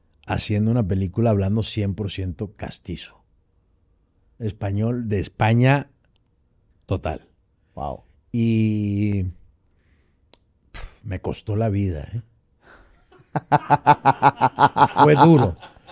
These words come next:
Speaker 1: Porque, porque una cosa es encontrar el tono, la, la cadencia, eh, todo eso, eh, eh, eh, puede ser un poco más fácil.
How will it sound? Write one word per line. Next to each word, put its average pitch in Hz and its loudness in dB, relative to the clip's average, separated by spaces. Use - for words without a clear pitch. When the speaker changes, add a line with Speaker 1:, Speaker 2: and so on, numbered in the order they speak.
Speaker 1:
Porque, 165 8
porque 151 6
una 226 8
cosa 185 6
es 151 4
encontrar 139 8
el 123 2
tono, 143 10
la, 107 0
la 110 2
cadencia, 127 6
eh, 120 -10
todo 180 8
eso, 190 6
eh, 127 0
eh, 131 -4
eh, 135 -2
puede 170 6
ser 165 8
un 160 8
poco 160 6
más 147 4
fácil. - -6